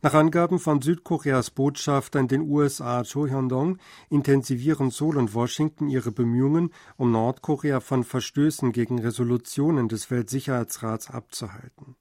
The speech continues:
Dabei gehe man gemeinsam mit Staaten vor, die ähnliche Ansichten hätten, sagte der Diplomat am Mittwoch in Washington bei einem Treffen mit südkoreanischen Korrespondenten. Beide Staaten wollten ihre Anstrengungen verstärken,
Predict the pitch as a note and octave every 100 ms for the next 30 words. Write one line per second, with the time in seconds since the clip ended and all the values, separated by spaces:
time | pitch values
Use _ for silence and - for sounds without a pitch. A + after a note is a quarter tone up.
0 | _ - - - - - A#2 C3 A2+ D3+
1 | F3 C#3 B2 C3 B2+ C#3+ D3 B2+ A2 -
2 | - A#2+ B2 C#3+ C3 C#3+ C3 C3 C3+ D3
3 | D3 C3+ C3+ B2 C3 G#2+ G2+ - G#2+ A2+
4 | C#3 C#3 - - - - - A#2+ - C3+
5 | B2 A#2 A#2+ - A#2 A#2 - A2+ B2 -
6 | C#3 D3 A#2+ B2 C3 C#3+ C#3 - C#3 -
7 | - - - B2 A#2+ A#2+ - B2 - D#3
8 | B2+ C#3+ C#3 - C#3 A#2+ A2+ A#2 A#2 B2+
9 | - B2+ A#2 - B2 A2+ A2 F#2+ - -
10 | - _ _ - - - - B2 A#2 -
11 | B2 A#2 C3 D#3 A#2+ C3 C3+ C#3 C3 A#2
12 | B2+ D3+ - - C3 B2+ B2 A#2+ B2+ -
13 | - A#2+ B2+ B2 C#3